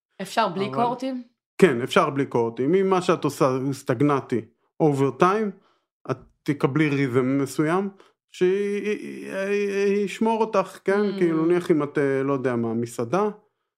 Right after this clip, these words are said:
Speaker 2: אה, בחנוכה, כולם קונים סופגניות, יהיה לך פיקים, את לא צריכה עכשיו, אה, לעשות קורטים של יוזרים וזה ופה ושם, כי כאילו, הכמות שאת מטפלת בה היא קבועה,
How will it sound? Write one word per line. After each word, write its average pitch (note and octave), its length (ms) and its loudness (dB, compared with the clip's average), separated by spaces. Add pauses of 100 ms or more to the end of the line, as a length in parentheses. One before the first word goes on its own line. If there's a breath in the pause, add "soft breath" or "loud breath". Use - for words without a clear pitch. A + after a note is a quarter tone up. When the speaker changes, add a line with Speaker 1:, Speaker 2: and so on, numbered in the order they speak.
(440)
Speaker 2:
אה, F#3+ 580 0
בחנוכה, G3 840 0 (160)
כולם E3+ 260 0
קונים C#3+ 240 2
סופגניות, A#2 600 -2
יהיה A3 100 0
לך A3+ 120 -4
פיקים, C3+ 480 -2 (160)
את D#3 100 -6
לא G#3 100 0
צריכה A3 240 0
עכשיו, C#3+ 360 0
אה, C3+ 100 0
לעשות C3+ 320 -4
קורטים F3+ 340 2
של C#3+ 160 -2
יוזרים E3 400 0
וזה D3 260 0
ופה C#3+ 280 0
ושם, B2+ 280 -4
כי F3 180 -6
כאילו, G3 440 -2
הכמות D#3 600 -2
שאת F#3+ 180 2
מטפלת F3 540 2
בה D3 60 2
היא C#3+ 100 0
קבועה, C3 400 -2